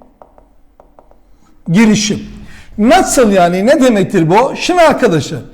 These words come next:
iki tane, iki tane yarık alıyoruz. Nasıl su dalgaları bir yarıktan geçirildiği zaman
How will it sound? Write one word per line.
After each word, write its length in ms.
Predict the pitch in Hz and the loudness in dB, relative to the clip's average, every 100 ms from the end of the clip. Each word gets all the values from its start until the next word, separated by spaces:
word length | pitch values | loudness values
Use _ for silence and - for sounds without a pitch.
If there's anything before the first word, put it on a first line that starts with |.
| - - - | -20 -18 -4
iki 320 | 277 330 403 | 0 2 0
tane, 680 | 262 262 220 202 220 285 - | 2 4 4 2 0 0 -6
iki 240 | 214 - 285 | -6 -4 0
tane 320 | 240 196 240 | 2 2 2
yarık 340 | 220 214 214 | 2 2 2
alıyoruz. 640 | 185 151 117 98 - - - _ _ _ _ _ _ _ - - | 0 0 -4 -8 -16 -20 -20 _ _ _ _ _ _ _ -20 -4
Nasıl 460 | 196 294 339 392 381 | 0 2 2 2 0
su 320 | - 302 220 | 0 0 4
dalgaları 720 | 262 262 262 254 247 240 247 - - - - | 4 4 2 4 4 4 2 -4 -18 -20 -4
bir 240 | 170 311 349 | 0 4 4
yarıktan 560 | 294 277 269 302 277 | 6 4 2 2 2
geçirildiği 640 | 240 240 277 254 233 285 285 | 2 0 0 0 2 0 0
zaman 500 | 226 170 156 202 | 0 0 0 -4